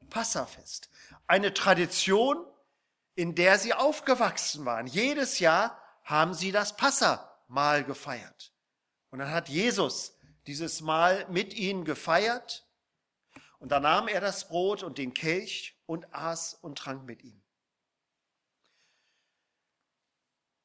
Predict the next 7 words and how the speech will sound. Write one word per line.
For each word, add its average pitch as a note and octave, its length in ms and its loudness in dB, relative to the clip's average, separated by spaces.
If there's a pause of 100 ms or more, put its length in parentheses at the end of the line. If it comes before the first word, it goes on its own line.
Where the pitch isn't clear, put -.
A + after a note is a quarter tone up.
(260)
Nach F#3+ 300 6
dem F#3+ 240 -2
Tod C#3+ 360 -4
und E3 100 -8
nach F#3+ 260 2
der F#3+ 200 2
Auferstehung, F3 1080 -2